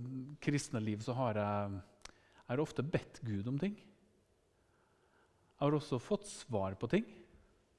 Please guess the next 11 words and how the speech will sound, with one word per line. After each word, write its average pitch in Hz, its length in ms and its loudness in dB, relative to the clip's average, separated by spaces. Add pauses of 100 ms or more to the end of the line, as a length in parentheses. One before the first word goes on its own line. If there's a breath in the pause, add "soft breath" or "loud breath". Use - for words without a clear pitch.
(1300 soft breath)
Aldri 117 540 4 (640 loud breath)
har 131 240 6
jeg 117 100 2
fått - 460 -4 (100)
bønnesvaret 110 1120 0
eksakt - 480 -6
sånn 120 160 -4
som 107 160 -4
jeg 101 80 -2
ba 98 120 -2 (100)
om. 107 80 -4